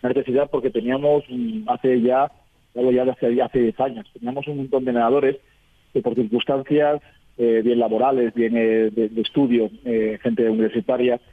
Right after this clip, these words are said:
ya no podía seguir el ritmo de entrenamiento, digamos, de natación.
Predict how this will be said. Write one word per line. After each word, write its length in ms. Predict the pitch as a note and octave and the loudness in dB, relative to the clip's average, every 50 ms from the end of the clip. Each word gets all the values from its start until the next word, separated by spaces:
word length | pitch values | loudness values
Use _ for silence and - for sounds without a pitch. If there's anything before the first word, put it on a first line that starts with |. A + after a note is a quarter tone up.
| - _ _ _ _ - | -20 _ _ _ _ -2
ya 100 | C#3 C3+ | -2 0
no 120 | C#3 D3 | 0 0
podía 600 | C3+ C3+ C3 B2+ C#3 D3 C#3+ C#3 C3+ B2+ B2 A#2 A2 | 0 0 0 2 2 2 4 4 4 2 2 0 -2
seguir 280 | - A#2+ A2+ B2 C3 B2 | -4 -2 0 0 2 2
el 140 | C3 B2 A#2+ | 2 2 2
ritmo 180 | A#2 A#2+ A#2+ B2 | 2 2 2 2
de 60 | B2 | 0
entrenamiento, 600 | A#2+ A2 A2 A2+ A2 A2+ A#2 A2 - B2+ B2 A2+ - _ _ | 0 -2 -4 -4 -4 -4 -4 -2 0 0 0 0 -4 _ _
digamos, 300 | - A#2 G#2+ A2+ A#2+ B2 | -4 -4 -2 -2 -2 -2
de 80 | A2+ A#2 | -2 -2
natación. 420 | A2 G2+ - G#2 - A#2 A2 G2+ | -2 -4 -6 -6 -2 -2 -2 -2